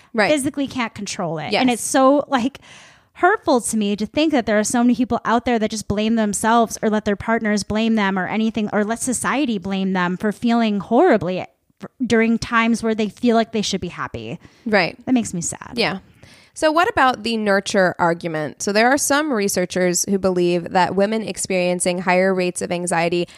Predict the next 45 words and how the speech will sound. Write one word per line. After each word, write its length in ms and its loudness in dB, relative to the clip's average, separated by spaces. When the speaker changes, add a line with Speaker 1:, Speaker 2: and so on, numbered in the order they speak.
Speaker 1:
has 180 -2
less 260 2
to 80 -2
do 300 2
with 160 -2
hormones 560 2
and 240 -4
more 220 0
to 160 -10
do 320 -2
with 260 -4
perception. 720 -4
We 200 4
perceive 600 0
women 420 2
to 100 -6
be 120 -2
more 200 0
emotional 720 0
and 180 -2
emotionally 480 -2
fragile, 460 2
and 180 -2
so 120 0
we 160 -2
equate 540 -4
anxious 380 -4
qualities 640 2
with 420 -6
women. 460 -4
Speaker 2:
Right, 280 2
which 140 -2
is 160 4
why 160 2
maybe 300 0
men 280 0
wouldn't 280 -2
be 140 -4
diagnosed 640 -2
with 100 -6
anxiety 420 0
as 140 6
Speaker 1:
Right. 100 0
Speaker 2:
much 280 -4
because 500 -2